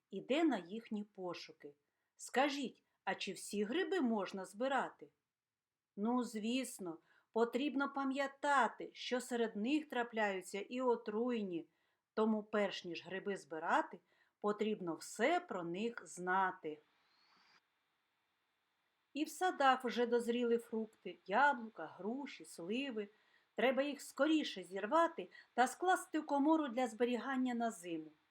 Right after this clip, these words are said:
І за деревами потрібно доглядати,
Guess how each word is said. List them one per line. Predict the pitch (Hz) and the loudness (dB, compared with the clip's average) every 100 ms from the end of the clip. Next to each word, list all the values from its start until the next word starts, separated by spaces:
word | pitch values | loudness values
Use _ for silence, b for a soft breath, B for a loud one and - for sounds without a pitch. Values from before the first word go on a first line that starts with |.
| _ _ _ _ _ | _ _ _ _ _
І | 240 240 | -2 2
за | 247 | 2
деревами | 269 359 320 285 277 277 | 4 4 6 4 4 0
потрібно | 277 285 285 269 254 247 | 0 -2 -2 -2 -2 0
доглядати, | 254 226 247 240 247 233 233 220 | 0 0 0 2 2 2 0 -8